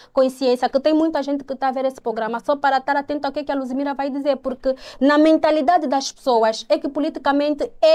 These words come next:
eu, que sou uma paciente oncológica, antes de ser presidente da Liga Angolana contra o Cancro, não posso dizer que nós podemos implementar uma vacina do H P V no nosso sistema de saúde pública.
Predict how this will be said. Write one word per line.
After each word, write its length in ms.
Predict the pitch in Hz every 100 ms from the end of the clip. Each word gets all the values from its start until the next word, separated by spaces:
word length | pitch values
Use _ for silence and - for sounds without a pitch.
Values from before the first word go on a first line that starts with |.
| 339
eu, 120 | 311 247
que 100 | 240
sou 180 | -
uma 120 | 294 269
paciente 440 | 240 - 277 277
oncológica, 800 | 240 240 233 208 196 233 254 277 - - -
antes 300 | 302 339 262
de 60 | 240
ser 160 | 294
presidente 420 | 277 262 220 269 277
da 80 |
Liga 240 | 247 254 240
Angolana 300 | 240 247 233
contra 200 | 226 226
o 60 |
Cancro, 320 | 233 208 208 233 -
não 240 | 285 311 320
posso 260 | 311 302
dizer 480 | 240 240 262 269 277 - -
que 120 | - 302
nós 500 | 311 320 330 302 -
podemos 440 | 277 254 294 269
implementar 540 | 254 262 240 247 269
uma 140 | 262 254
vacina 460 | 247 240 262 262
do 100 | 240
H 220 | 254 247 269
P 160 | 294
V 160 | 262 285
no 80 | 277
nosso 180 | 285
sistema 320 | - - 285 285
de 80 |
saúde 240 | 285 285 285
pública. 580 | - 370 320 302 294